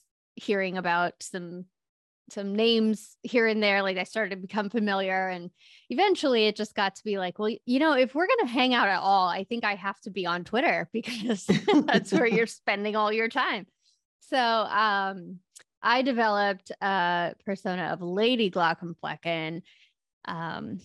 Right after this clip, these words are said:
Speaker 1: and just stole all his friends basically, and then
Speaker 2: <laughs>
Speaker 1: would go on and,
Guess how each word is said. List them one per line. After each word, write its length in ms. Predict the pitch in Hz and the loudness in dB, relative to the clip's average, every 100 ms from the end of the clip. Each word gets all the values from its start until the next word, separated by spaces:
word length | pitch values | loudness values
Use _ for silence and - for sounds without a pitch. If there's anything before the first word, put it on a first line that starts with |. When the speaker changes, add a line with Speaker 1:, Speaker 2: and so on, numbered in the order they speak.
| - | -6
Speaker 1:
and 240 | - 214 | 0 2
just 200 | 208 214 - | 2 -2 0
stole 260 | 226 190 | 2 4
all 200 | 160 160 | 2 0
his 180 | - 175 | -4 -10
friends 540 | - 156 175 175 185 180 | -8 -4 -2 -2 -4 -4
basically, 720 | 180 185 - - 208 202 208 | -2 -2 -4 -4 -2 0 2
and 260 | 214 202 202 | 2 2 4
then 420 | 196 196 - 202 | 4 4 2 0
Speaker 2:
<laughs> 0 | |
Speaker 1:
would 200 | 226 226 | -2 2
go 180 | 247 247 | 2 4
on 380 | 233 226 226 233 | 4 4 2 0
and, 400 | 202 202 196 | 0 -2 -4